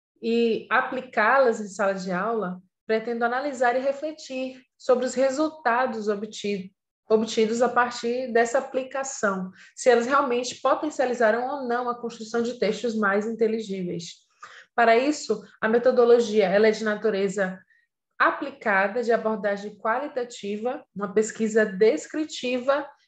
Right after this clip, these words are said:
e também uma pesquisa ação, visto que vou atuar diretamente no meu campo de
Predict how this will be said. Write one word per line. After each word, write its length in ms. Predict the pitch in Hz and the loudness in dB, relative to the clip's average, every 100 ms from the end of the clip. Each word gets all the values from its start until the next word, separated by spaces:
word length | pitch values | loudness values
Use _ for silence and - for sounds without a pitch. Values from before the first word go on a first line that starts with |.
| _ | _
e 120 | 302 339 | -6 -4
também 640 | 381 370 262 233 233 254 247 | -2 -2 2 2 2 -2 -6
uma 200 | 254 240 | -6 -2
pesquisa 560 | 247 - 254 233 226 | -4 -4 -4 2 2
ação, 520 | 254 - - 190 185 185 | 2 -2 -4 -4 -4 -4
visto 300 | 220 - 247 | -6 -6 -6
que 340 | 226 214 233 - _ | -2 -2 -6 -12 _
vou 100 | 220 | 2
atuar 300 | 220 220 220 | 4 4 4
diretamente 680 | 220 233 262 302 262 220 220 | 4 2 2 -4 -6 -6 -6
no 100 | 240 | -8
meu 140 | 240 247 | -6 -4
campo 300 | 220 220 233 | -4 -4 -4
de 300 | 226 262 | -4 -6